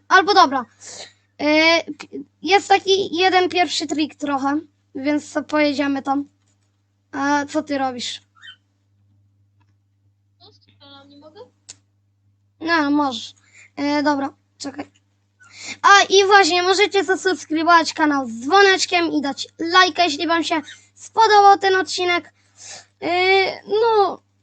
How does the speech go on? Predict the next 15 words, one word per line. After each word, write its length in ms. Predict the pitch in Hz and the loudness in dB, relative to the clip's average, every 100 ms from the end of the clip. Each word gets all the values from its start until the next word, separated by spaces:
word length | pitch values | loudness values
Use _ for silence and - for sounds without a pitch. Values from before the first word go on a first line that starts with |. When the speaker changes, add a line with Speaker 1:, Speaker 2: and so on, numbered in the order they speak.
| _ _ _ _ - - - | _ _ _ _ -20 -20 -8
Speaker 1:
w 100 | 294 | -2
opisie 360 | 370 392 392 370 | 2 2 2 2
będzie 240 | 359 339 | 2 0
też, 160 | 349 - - | -2 -2 -2
e, 320 | 311 311 311 | 2 2 2
taki, 520 | 311 302 320 302 277 - - | -2 -4 0 0 -2 -10 -10
no, 280 | 311 349 339 | 0 2 2
serwer 400 | - 359 330 311 | 4 4 4 0
Discord 480 | 294 302 - 302 294 | 0 -4 -2 -4 -2
ogólnie 420 | 277 294 294 285 | -2 -2 0 0
mój. 300 | 285 320 330 _ _ _ _ _ _ _ - | -2 -4 -6 _ _ _ _ _ _ _ -6
E, 280 | 285 285 | -4 -4
później 480 | - 320 359 294 302 | -4 -2 0 0 -2
to 120 | 269 | -2
zrobimy, 560 | 262 269 247 269 285 302 | -6 -8 -8 -6 -6 -6